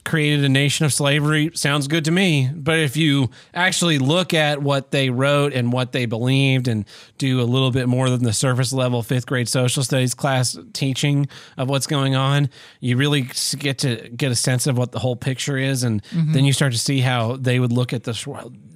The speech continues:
Speaker 1: dystopian hellscape we live in and go, "What the fuck did you do?"
Speaker 2: I wish I could find it, but there was a TikTok that was going around a couple weeks ago of, like, someone who I think either wasn't a teacher or was a teacher in a different subject,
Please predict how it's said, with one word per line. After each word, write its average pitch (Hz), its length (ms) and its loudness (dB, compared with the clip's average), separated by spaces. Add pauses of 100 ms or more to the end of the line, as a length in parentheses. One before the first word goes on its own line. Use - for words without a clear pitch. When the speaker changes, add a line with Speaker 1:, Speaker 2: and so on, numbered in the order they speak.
(140)
Speaker 1:
dystopian 131 540 0
hellscape 123 440 -2
we 131 80 -2
live 131 200 -2
in 131 100 0
and 120 120 0
go, 113 260 2 (380)
"What 147 240 2
the 160 80 6
fuck 175 420 0
did 147 180 4
you 147 120 6
do?" 202 440 4
Speaker 2:
I 196 80 4
wish 247 180 2
I 254 40 0
could 196 140 2
find 202 220 6
it, 175 40 4
but 160 80 4
there 196 120 4
was 190 120 2
a 175 80 4
TikTok 180 500 2
that 165 100 2
was 151 120 2
going 165 200 4
around 160 240 4
a 147 40 0
couple 147 220 -2
weeks 156 220 0
ago 165 380 2 (480)
of, 160 300 0
like, 151 260 -4 (220)
someone 214 480 2
who 180 240 6
I 170 120 2
think 226 340 -2 (1000)
either 170 280 2
wasn't 165 520 0
a 202 60 0
teacher 214 520 0
or 175 500 2
was 151 220 -2
a 147 60 -6
teacher 185 300 0
in 156 80 2
a 147 40 0
different 147 300 -2
subject, 160 580 0